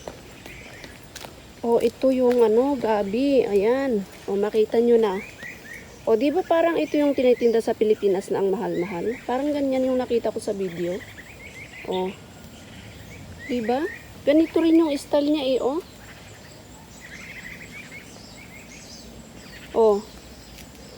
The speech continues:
Malalaki din ang puno. Oh, ayan. Ga-, ito nga ba? Ganito nga ba yung binibenta nila sa Pilipinas? Hindi ko nga lang alam yung pangalan. Ayan, oh. Ang gaganda ng dahon. Ang dami dito, guys,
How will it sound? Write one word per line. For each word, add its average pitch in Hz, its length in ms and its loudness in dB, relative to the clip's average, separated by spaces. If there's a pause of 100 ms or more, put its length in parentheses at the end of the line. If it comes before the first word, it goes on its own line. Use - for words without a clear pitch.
Malalaki 311 480 10
din 302 160 2
ang 285 160 2
puno. 285 400 4
Oh, 190 240 0
ayan. 208 320 2 (1800)
Ga-, - 160 4 (320)
ito 294 240 2
nga 311 160 10
ba? 208 160 4
Ganito 370 400 8
nga 254 160 6
ba 220 160 8
yung 240 160 6
binibenta 208 480 4
nila 208 240 2
sa 208 80 -8
Pilipinas? 190 640 -2
Hindi 269 240 -4
ko 277 160 -4
nga 262 80 0
lang 247 160 0
alam 220 160 0
yung 214 160 -2
pangalan. 180 400 -6
Ayan, 285 240 -4
oh. 262 160 -4
Ang 226 400 0
gaganda 220 480 -2
ng 220 160 0
dahon. 220 400 -6 (3250)
Ang 240 80 2
dami 285 240 2
dito, 277 320 -2
guys, 214 240 -2